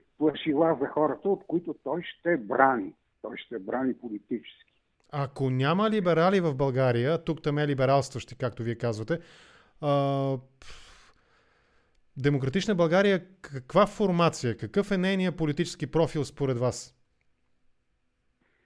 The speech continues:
Speaker 1: И политическия, а, а, профил е следване на, а, модерните икономически, обществени, а, на-, насоки на, на света.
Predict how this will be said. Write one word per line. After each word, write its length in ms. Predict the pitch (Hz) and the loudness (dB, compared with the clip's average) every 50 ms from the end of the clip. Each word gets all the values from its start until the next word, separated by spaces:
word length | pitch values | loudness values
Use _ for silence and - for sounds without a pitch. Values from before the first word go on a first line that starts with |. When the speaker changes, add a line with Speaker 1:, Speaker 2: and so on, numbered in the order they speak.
| _ _ _ _ _ _ _ _ _ _ _ _ _ _ _ - 220 | _ _ _ _ _ _ _ _ _ _ _ _ _ _ _ -2 2
Speaker 1:
И 140 | 247 269 247 - - | 2 2 2 0 -2
политическия, 680 | - 240 196 202 - 277 240 - - - - 262 233 220 | -2 -2 -2 -2 -2 -4 -6 -6 -8 -4 4 8 8 8
а, 360 | 220 214 196 202 208 190 170 - - 330 339 - 180 | 8 8 4 2 0 0 -2 -2 -2 -2 -2 0 0
а, 160 | 370 180 330 - 311 294 _ - - _ - - 302 - - _ _ - | 0 0 0 -2 -6 -12 _ -20 -20 _ -14 -14 -14 -14 -14 _ _ -2
профил 400 | 170 196 220 220 - 226 220 208 | -2 -2 -2 0 2 4 6 6
е 160 | 196 156 - - | 6 4 2 2
следване 600 | 190 208 214 202 165 170 190 185 180 190 208 214 | 4 4 4 4 4 2 2 4 4 4 4 4
на, 380 | 208 202 202 202 202 202 202 196 | 4 4 4 4 2 2 0 -2
а, 20 | 180 185 185 180 180 175 | -2 -2 -2 0 0 2
модерните 640 | 170 170 156 139 190 196 196 190 202 - - 185 | 4 4 4 4 4 2 4 4 0 0 2 2
икономически, 840 | 170 151 - - 160 151 156 156 175 185 180 160 139 - - - 190 180 | 2 2 2 4 6 8 8 8 6 4 0 -2 -10 -12 -6 -2 -2 -2
обществени, 1120 | 156 131 - - - 170 156 - _ - 139 143 139 151 165 170 170 165 165 160 156 151 156 160 156 | -2 -2 -8 -12 -10 -10 -10 -10 _ -10 -4 0 2 4 6 6 6 6 4 4 0 -2 -4 -6 -6
а, 40 | 147 151 139 139 135 - - - - - - - - - | -4 -6 -6 -10 -14 -20 -20 -20 -20 -20 -20 -18 -10 -6
на-, 180 | 139 139 143 160 | -4 -4 -2 2
насоки 560 | 160 156 151 143 143 - 175 165 - - 143 | 4 4 4 4 2 -2 -4 -4 -2 2 4
на, 220 | 143 139 139 139 147 | 6 6 6 4 4
на 220 | 147 147 147 - - | 4 4 2 2 -2
света. 340 | _ - 135 - - 120 - | _ -8 -8 -8 -10 -16 -16